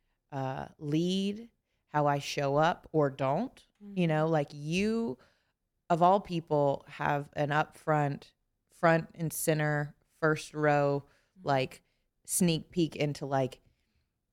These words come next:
Speaker 1: is she talk about it or is she really about it?
Speaker 2: Does that make you feel like you're always on? Like you're always on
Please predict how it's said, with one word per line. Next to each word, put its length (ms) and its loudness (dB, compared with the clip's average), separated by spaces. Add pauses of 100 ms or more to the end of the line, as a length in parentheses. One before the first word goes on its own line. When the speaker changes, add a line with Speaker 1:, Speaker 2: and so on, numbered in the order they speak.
(1500)
Speaker 1:
is 100 4
she 200 0
talk 340 4
about 300 4
it 100 -2
or 100 6
is 100 4
she 180 -2
really 280 2
about 300 0
it? 160 -6 (420)
Speaker 2:
Does 140 -14
that 120 -4
make 200 -6
you 80 -2
feel 220 -6
like 180 -6
you're 100 -4
always 300 -4
on? 380 -6 (580)
Like 120 -14
you're 100 -2
always 180 -2
on 240 -6